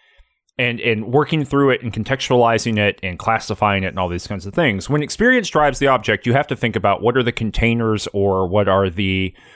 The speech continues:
um, abstractions, right, that put pressure on that experience or produce particular forms of experience. And there's just not a book that's interested in doing that. Whatever, that's okay. But I, hard to engage with this book, hard to cite it, hard to think through it without maybe putting, making those brackets clearer,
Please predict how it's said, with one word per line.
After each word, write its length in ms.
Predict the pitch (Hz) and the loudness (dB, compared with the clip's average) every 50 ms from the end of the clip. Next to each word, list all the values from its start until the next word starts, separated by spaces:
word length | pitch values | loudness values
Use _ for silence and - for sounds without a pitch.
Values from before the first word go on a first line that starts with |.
| - _ - | -20 _ -4
um, 300 | - 110 107 104 104 107 - - | -2 0 2 2 0 -2 -2 -2
abstractions, 1040 | 127 131 120 104 - - - 160 180 170 - - - 95 82 78 80 85 - - - _ - | -2 -2 -2 -4 -6 -2 0 0 0 0 -2 -6 -6 -6 -6 -8 -10 -14 -14 -16 -16 _ -4
right, 320 | - 107 110 110 110 - | -2 0 0 0 0 0
that 160 | 113 127 - - | -2 -2 0 0
put 200 | - 147 - - | 0 0 0 0
pressure 400 | - - 123 - - - 101 92 | 0 2 2 0 0 0 0 0
on 80 | 87 | 0
that 140 | 87 87 82 | -2 -4 -4
experience 500 | 80 - - - 92 78 73 73 - - | -6 -8 -6 -4 -4 -4 -4 -8 -8 -10
or 60 | 90 | -10
produce 460 | - - 110 101 90 - 131 131 117 | -8 -6 -8 -8 -2 0 2 2 2
particular 440 | - - 101 - 104 - 101 95 87 | 0 -2 -4 -4 -2 -2 0 -2 -2
forms 320 | - - 95 92 90 82 - | -2 -2 -4 -4 -4 -6 -10
of 80 | - | -12
experience. 560 | 82 - - - 85 85 82 78 80 80 - | -14 -14 -10 -10 -10 -8 -8 -10 -12 -10 -8
And 120 | 117 113 - - - - - - | -8 -8 -8 -10 -18 -20 -14 -6
there's 180 | - 254 254 190 | 0 0 0 2
just 160 | 180 143 - | 0 0 0
not 100 | 151 139 117 | 0 0 0
a 20 | |
book 180 | 104 98 107 - | 0 0 -2 -2
that's 160 | - 95 - | -2 -6 -4
interested 380 | 110 113 - 101 - - 101 90 | -4 -6 -6 -8 -10 -10 -10 -10
in 140 | 82 82 82 | -8 -4 2
doing 260 | 151 170 147 104 90 | 2 4 4 2 0
that. 260 | 90 87 92 - _ _ _ _ _ _ _ _ _ _ _ - | -2 -4 -4 -6 _ _ _ _ _ _ _ _ _ _ _ -2
Whatever, 480 | - 147 143 127 120 107 82 82 85 | 0 2 2 4 2 0 0 -2 -2
that's 220 | 98 107 107 - - | 0 0 0 0 -2
okay. 360 | 92 - - 143 143 117 98 | -4 0 2 2 2 2 2
But 200 | 90 104 117 - | 2 0 0 0
I, 180 | 127 139 135 - - - - - | 0 -2 -2 -4 -10 -20 -14 -4
hard 260 | - 175 185 196 170 | 0 2 2 2 2
to 180 | - 175 160 135 | 2 2 2 2
engage 360 | 117 127 123 131 135 123 - | 2 0 0 -2 -2 -2 -4
with 60 | 120 | -6
this 120 | 117 117 - | -6 -6 -2
book, 220 | - 120 110 - | 0 -2 0 2
hard 140 | - 110 95 | 0 0 0
to 60 | 104 | 0
cite 360 | - - - 113 110 110 104 | -6 -2 0 0 0 2 0
it, 160 | 104 98 - | -2 -4 -4
hard 200 | - - 110 104 82 | -2 -2 -2 -2 -4
to 40 | - | -8
think 300 | - - 156 151 135 - | -6 -2 -2 -2 -2 -4
through 240 | - - 127 120 113 107 | -6 -2 0 2 2 0
it 100 | - - | 0 -2
without 280 | 104 98 104 95 92 92 | -4 -2 -2 -2 -2 -2
maybe 280 | 95 98 98 92 98 90 | -2 -2 0 0 -2 -4
putting, 520 | - - 107 101 90 90 87 85 87 101 | -6 -6 -6 -6 -6 -8 -10 -10 -6 -4
making 260 | 135 139 135 131 113 | -4 -2 -2 -2 -4
those 140 | 107 98 85 | -4 -4 -4
brackets 420 | 87 95 98 87 - - - - | -2 -2 -2 -2 -4 -8 -12 -12
clearer, 560 | - - - - 87 80 78 71 73 - - | -12 -12 -8 -8 -8 -8 -10 -12 -14 -16 -16